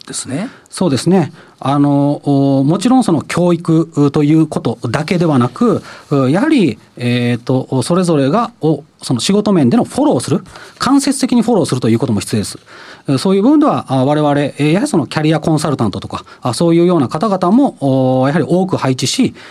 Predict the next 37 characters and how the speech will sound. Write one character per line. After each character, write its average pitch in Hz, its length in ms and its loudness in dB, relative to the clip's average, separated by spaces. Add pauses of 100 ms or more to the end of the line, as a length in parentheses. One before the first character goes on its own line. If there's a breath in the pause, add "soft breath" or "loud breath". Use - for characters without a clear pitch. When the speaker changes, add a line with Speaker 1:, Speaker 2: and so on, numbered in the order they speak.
(180 loud breath)
Speaker 2:
え 127 240 0
ー、 120 60 -2
次 247 420 0
ど 277 240 2
う 311 60 4
い 165 40 2
っ - 40 -2
た - 160 -6
仕 - 120 -2
事 135 400 2
の 208 160 2
技 123 160 0
能 170 320 2
を 196 60 2
身 143 100 4
に 151 140 2
つ - 40 -8
け 151 100 -4
た 110 100 -4
い 95 40 -6
か - 120 -10
と - 380 -4
い 180 60 4
う 254 60 2
こ 320 80 0
と 311 80 0
も 151 120 2
逐 - 200 -2
一、 101 260 -4 (160 loud breath)
え 123 60 -4
ー、 - 20 -4
相 180 200 0
談 175 140 0
し 165 100 -2
な 156 80 2
が 143 80 2
ら、 139 120 -4